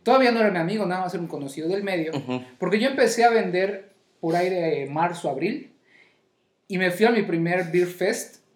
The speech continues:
Speaker 1: de que el, el primero que se hizo en, en la Hacienda Chencu.
Speaker 2: Ujú, sí, sí, sí.
Speaker 1: Eh, me fui núbil, ¿no? Pero ya había hecho mi primera venta. Pero en ese entonces, cuando se empezó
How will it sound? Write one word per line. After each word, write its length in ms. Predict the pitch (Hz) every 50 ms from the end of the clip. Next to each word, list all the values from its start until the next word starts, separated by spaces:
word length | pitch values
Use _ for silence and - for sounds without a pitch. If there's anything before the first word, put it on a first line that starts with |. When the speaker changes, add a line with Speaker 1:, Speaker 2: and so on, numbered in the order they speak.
| _ _ _ _ _ _ _
Speaker 1:
de 260 | 160 139 139 139 135
que 280 | - 156 143 139 139 143
el, 160 | 139 143 143 -
el 140 | 165 151 -
primero 320 | - 165 165 190 214 208 170
que 80 | 160 143
se 100 | 156 156
hizo 220 | 160 165 - 170
en, 260 | 147 139 135 135 - _ -
en 460 | 143 135 131 127 123 123 127 127 123
la 80 | 131 127
Hacienda 280 | - 156 151 156 147 147
Chencu. 320 | - 151 151 - 156 - _ _ _ _ _ _ _ -
Speaker 2:
Ujú, 360 | 131 120 120 123 127 120 110 -
sí, 160 | - 131 127
sí, 100 | 131 123 117
sí. 300 | 127 123 117 - - - _ _ _ _ _ -
Speaker 1:
Eh, 760 | 156 143 139 139 139 135 131 131 131 127 127 127 123 - _ _ _ _ - - - - - - _ _ _ _ _ _ _ _ _ _ _ _ _ _ _ _ _ _ _ _ _ _ _ -
me 180 | 160 170 165 160
fui 680 | - - 180 185 208 220 220 226 233 214 - - _ _ _ _ _
núbil, 540 | 180 165 160 226 262 240 175 139 - - - -
¿no? 200 | - - 214 - _ _ _ _ _ _ _ _ _ _ _ _ _ _ _ _ _ _ _ _ _
Pero 140 | - 165 165
ya 120 | 160 175 180
había 480 | 175 165 165 160 156 139 151 160 151 147
hecho 180 | 143 - 160 147
mi 120 | 143 131
primera 280 | - - 139 135 139 156
venta. 240 | 185 185 180 185
Pero 240 | 170 170 170 175 175
en 180 | 185 185 185 196
ese 200 | 220 226 - 247
entonces, 420 | 208 165 - 185 185 190 185 170 - - - - _ _
cuando 240 | - 170 156 - 165
se 80 | 165 175
empezó 480 | 160 - 175 160 - 202 220 214 -